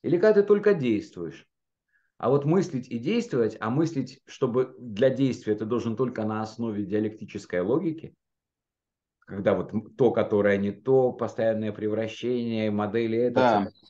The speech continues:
Speaker 1: это. Вот, вот туда, вот это вот идеал, который создается именно диалектическим мышлением,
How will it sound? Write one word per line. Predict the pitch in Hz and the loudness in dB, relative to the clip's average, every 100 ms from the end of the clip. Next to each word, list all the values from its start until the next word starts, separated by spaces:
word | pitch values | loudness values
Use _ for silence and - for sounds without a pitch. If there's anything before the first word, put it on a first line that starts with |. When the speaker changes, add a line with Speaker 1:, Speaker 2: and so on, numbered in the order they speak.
| _ | _
Speaker 1:
это. | - - 87 _ _ _ _ | -8 -6 -6 _ _ _ _
Вот, | 107 143 214 - 117 | 0 4 4 2 -8
вот | 117 185 175 - _ _ | 2 2 2 -12 _ _
туда, | 143 139 147 - | 0 2 2 0
вот | 107 - - | -2 -2 4
это | 214 208 | 4 6
вот | 170 156 - | 2 2 -4
идеал, | 117 120 123 170 202 180 - _ _ _ _ _ _ _ _ | -4 0 2 4 2 0 -8 _ _ _ _ _ _ _ _
который | 120 - 156 147 131 113 - _ _ | -10 -4 -2 0 0 -4 -14 _ _
создается | _ 131 113 120 139 160 - | _ -4 0 2 2 0 0
именно | 139 135 127 | 0 0 -2
диалектическим | 113 120 - 123 113 - 113 | 0 -2 -4 -8 -14 -8 -4
мышлением, | 101 92 - 139 170 151 113 | -4 -6 -4 -2 -2 -4 -6